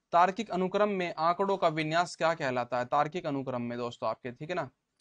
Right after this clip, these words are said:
लॉजिकली तो आपका एक सीरीज होती है, उसमें जो है ना एक विन्यास करना, उनको दोस्तों सब्स्टिट्यूट करना क्या कहलाता है? वर्गीकरण कहलाता है? बिल्कुल भी नहीं कहलाता है, ठीक है ना। रिप्रोड्यूसिंग का इससे मतलब ही नहीं है, ठीक है। समराइजिंग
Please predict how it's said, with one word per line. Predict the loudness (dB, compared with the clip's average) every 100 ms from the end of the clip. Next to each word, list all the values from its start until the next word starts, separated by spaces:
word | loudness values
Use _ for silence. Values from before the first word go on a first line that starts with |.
| _
लॉजिकली | 0 0 2 2 2
तो | 2 2
आपका | 2 0 0 -4
एक | -2 -6
सीरीज | -2 0 0
होती | 0 -2
है, |
उसमें | -2 -2
जो | 0
है | 0
ना | -2
एक | -4 -4
विन्यास | -4 -2 2 2 2
करना, | -2 0 -4 -6 _ _ _
उनको | -8 -2 0
दोस्तों | 0 -2
सब्स्टिट्यूट | -4 -4 -4 -2 -2
करना | 0 0 2
क्या | 2
कहलाता | 2 2 2
है? |
वर्गीकरण | 0 0 2 0 2
कहलाता | 2 0 2
है? | 0
बिल्कुल | -2 -4 -4
भी | -4
नहीं | -4 -4
कहलाता | -2 -2 -2
है, | -6
ठीक | -2
है | 0
ना। | 0 -2 _ _
रिप्रोड्यूसिंग | 0 0 2 4 4 4 2 0
का |
इससे | 0 0
मतलब | -2 0 -2
ही | -2
नहीं | -4
है, | -8 -12 _ _ _ _ _ -8
ठीक | -2 2
है। | 2 0 _ _ -6
समराइजिंग | 0 4 6 6 4 0